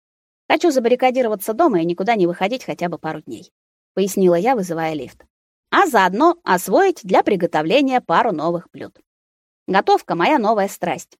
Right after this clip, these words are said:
Как нельзя лучше отвлекала, но и заодно позволяла всё мысленно расставить по полочкам". "Отличная идея. Если что, всех впускать, никого не выпускать, в случае сопротивления, ну, ты знаешь, что делать",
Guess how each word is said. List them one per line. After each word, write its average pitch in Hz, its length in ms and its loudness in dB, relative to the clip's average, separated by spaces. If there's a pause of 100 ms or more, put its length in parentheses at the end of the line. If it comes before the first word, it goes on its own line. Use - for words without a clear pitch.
(120)
Как 196 180 0
нельзя 180 340 2
лучше 220 300 0
отвлекала, 175 640 0 (220)
но 381 180 2
и 392 80 6
заодно 190 400 2
позволяла 190 560 2
всё 196 220 -2
мысленно 180 440 -2
расставить 156 500 -6
по 151 100 -6
полочкам". - 560 -12 (920)
"Отличная 254 640 2
идея. 202 340 0 (280)
Если 294 340 2
что, 359 240 2
всех 330 260 2
впускать, 226 460 -2
никого 214 300 0
не 226 120 -2
выпускать, 196 500 0
в - 60 -20
случае 233 320 2
сопротивления, 226 920 0
ну, 311 140 2
ты 240 100 2
знаешь, 196 300 0
что - 220 -10
делать", 139 380 -16